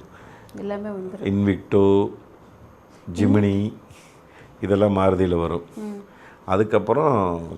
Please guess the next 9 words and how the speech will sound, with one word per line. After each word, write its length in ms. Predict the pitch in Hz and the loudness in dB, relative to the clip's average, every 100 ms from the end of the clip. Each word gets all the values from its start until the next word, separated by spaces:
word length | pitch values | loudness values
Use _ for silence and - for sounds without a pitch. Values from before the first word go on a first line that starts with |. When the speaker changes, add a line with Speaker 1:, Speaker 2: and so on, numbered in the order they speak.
| - | -2
Speaker 2:
கியால 280 | 117 127 120 | 4 6 6
வந்தோம்னா, 440 | 110 107 104 131 | 4 2 0 0
நம்மளுக்கு 360 | 139 110 101 90 | -2 0 -2 -2
Seltos, 680 | - 95 98 95 - 95 101 - - | -2 0 2 0 0 -2 -2 -4 -16
Speaker 1:
ம். 440 | 214 208 208 - 101 | -16 -16 -16 -6 -2
Speaker 2:
Sonet, 640 | 95 98 92 - 98 104 | 0 0 -2 0 0 2
ஆ, 80 | 95 | 2
டாப் 340 | 87 98 95 | 4 2 2
மாடலு, 440 | 98 92 90 92 | 0 0 0 -2